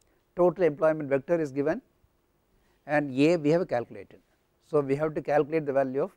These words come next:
P. P in this case is taken as households, not population. P refers to number of households in each of the traffic zones,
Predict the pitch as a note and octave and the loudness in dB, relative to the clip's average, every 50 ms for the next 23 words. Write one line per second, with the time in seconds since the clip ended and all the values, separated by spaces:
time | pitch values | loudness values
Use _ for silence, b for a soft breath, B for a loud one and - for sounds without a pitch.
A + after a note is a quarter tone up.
0 | _ _ _ - D3+ A2 - _ _ _ _ _ _ _ _ _ _ _ _ _ | _ _ _ -14 -14 -14 -16 _ _ _ _ _ _ _ _ _ _ _ _ _
1 | _ _ _ _ _ _ _ _ _ _ _ _ _ _ _ _ _ _ G3+ F#3+ | _ _ _ _ _ _ _ _ _ _ _ _ _ _ _ _ _ _ 2 4
2 | F#3+ F3+ E3 D#3+ F#3 F3 - - F3+ F3+ F#3 F3+ F#3 F#3+ B3 - - - _ _ | 4 4 2 0 0 -2 2 2 2 2 2 4 2 0 0 0 -10 -18 _ _
3 | _ _ _ _ _ _ _ _ _ _ _ _ _ _ _ _ _ D#3+ E3 D#3 | _ _ _ _ _ _ _ _ _ _ _ _ _ _ _ _ _ 0 0 0
4 | F#3 D#3+ D#3+ D#3+ A3 - - - _ _ _ _ _ _ _ _ _ _ _ _ | 2 0 2 0 0 -2 -8 -18 _ _ _ _ _ _ _ _ _ _ _ _
5 | - D3+ D#3+ - - - D3+ A2+ F#2 - - - _ _ _ _ _ C#3 B2+ C#3 | 2 2 2 0 -4 -12 -12 -14 -14 -16 -20 -20 _ _ _ _ _ -4 -2 -2
6 | C#3 C3 - C3 B2+ - C3 B2 A2+ A2 - G3+ B3 _ _ _ _ _ _ _ | -2 -2 -4 -6 -6 -4 -4 -6 -6 -6 -8 -18 -20 _ _ _ _ _ _ _
7 | _ _ _ _ _ _ - E3 D#3 D3 C3 - - D3+ D3 - - D#3 C3 C3+ | _ _ _ _ _ _ 0 2 2 2 2 2 0 0 0 -2 -10 -10 -10 -8
8 | D3+ D3 D3+ E3+ A3 - - _ _ _ _ _ _ _ _ _ _ _ - D#3+ | -6 -4 -4 -4 -4 -4 -10 _ _ _ _ _ _ _ _ _ _ _ 2 4
9 | E3 E3+ D#3+ - F3+ D#3 C3+ B2+ B2+ - - _ _ _ _ _ _ _ _ _ | 4 4 2 0 2 2 2 2 -2 -10 -18 _ _ _ _ _ _ _ _ _
10 | _ D#3 D#3 E3+ C#3+ D3+ D#3+ E3+ - D#3+ C#3+ D3+ F3+ - D#3+ C3 - - A2+ G2 | _ -4 -4 -4 0 -2 -2 -2 0 -4 -4 -4 -6 -6 -6 -6 -6 -8 -18 -18
11 | - F#2 E2+ G2+ - - - | -18 -20 -20 -20 -20 -20 -20